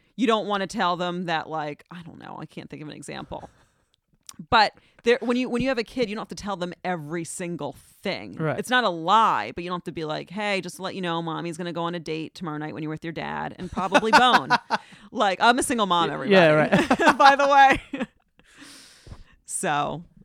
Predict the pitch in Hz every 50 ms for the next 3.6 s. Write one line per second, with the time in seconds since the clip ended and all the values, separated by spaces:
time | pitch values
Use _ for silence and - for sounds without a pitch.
0 | _ _ - 226 254 233 226 233 233 226 214 170 160 151 185 180 - - - -
1 | 165 - - 214 220 214 220 214 170 202 208 - 190 175 165 165 160 156 156 151
2 | 147 147 147 156 175 190 226 233 - - _ _ - 208 180 151 - _ - 196
3 | 190 151 - 214 208 202 196 196 180 165 156 131